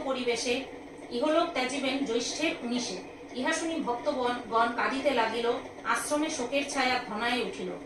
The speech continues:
ভক্তগণে ডাকি বাবা প্রবোধিয়া কন, "মিছে দুঃখ কেন করো মোর প্রিয়জন? ভক্তি ভরে ডাক দিলে আমারে পাইবে,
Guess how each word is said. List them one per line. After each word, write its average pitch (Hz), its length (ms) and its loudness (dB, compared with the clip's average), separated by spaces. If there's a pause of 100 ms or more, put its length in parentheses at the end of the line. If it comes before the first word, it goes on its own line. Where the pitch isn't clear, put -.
(300)
ভক্তগণে 302 580 4
ডাকি 294 300 2
বাবা 254 420 6 (120)
প্রবোধিয়া 269 600 4
কন, 233 280 4 (300)
"মিছে 277 260 2
দুঃখ 311 380 -2
কেন 262 240 2
করো 262 380 4 (120)
মোর 247 280 0
প্রিয়জন? 220 400 0 (460)
ভক্তি 294 260 4
ভরে 330 320 4
ডাক 277 320 8
দিলে 277 200 2
আমারে 247 420 6
পাইবে, 240 520 4